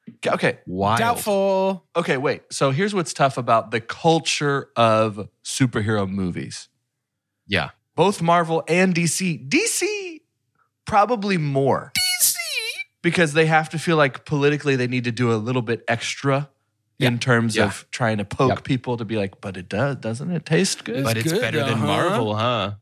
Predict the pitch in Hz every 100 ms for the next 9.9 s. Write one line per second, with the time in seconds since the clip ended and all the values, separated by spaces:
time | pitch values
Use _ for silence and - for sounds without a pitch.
0 | _ - 92 92 82 - - - - 180
1 | 170 165 - _ _ _ _ _ _ -
2 | 151 147 202 196 175 165 165 131 151 165
3 | - 117 98 76 82 117 - - _ _
4 | _ _ _ _ _ _ _ _ - 202
5 | 196 185 - 160 190 147 214 220 170 165
6 | 147 143 127 123 113 107 107 - 101 101
7 | 95 78 - _ _ _ _ _ _ _
8 | _ _ _ _ _ _ - 135 143 160
9 | - 151 131 123 117 104 85 -